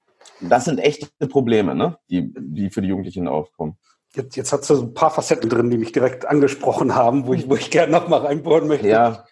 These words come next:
Speaker 1: bitte.
Speaker 2: Ähm, <laughs> ähm, das erste war,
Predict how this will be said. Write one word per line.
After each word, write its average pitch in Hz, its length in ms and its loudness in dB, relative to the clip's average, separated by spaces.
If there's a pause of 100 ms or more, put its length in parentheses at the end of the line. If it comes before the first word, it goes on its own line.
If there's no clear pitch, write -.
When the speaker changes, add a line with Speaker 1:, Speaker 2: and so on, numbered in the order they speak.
(120)
Speaker 1:
bitte. 131 120 4
Speaker 2:
Ähm, 127 320 0 (300)
<laughs> - 640 -4
ähm, 135 320 2
das 139 140 -6
erste 147 400 0
war, 139 500 2